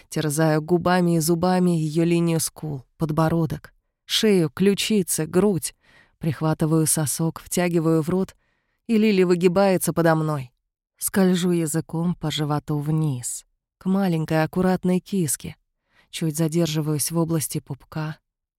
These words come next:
обвожу его языком и дразнящими движениями продолжаю спуск.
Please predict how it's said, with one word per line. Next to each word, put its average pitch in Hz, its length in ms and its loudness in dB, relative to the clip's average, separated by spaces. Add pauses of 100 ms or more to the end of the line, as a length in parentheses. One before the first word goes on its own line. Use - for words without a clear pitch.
(120)
обвожу 165 460 -2
его 160 240 0
языком 160 640 -4 (400)
и 208 100 -2
дразнящими 170 800 -2
движениями 170 800 0
продолжаю 143 760 -4
спуск. - 600 -14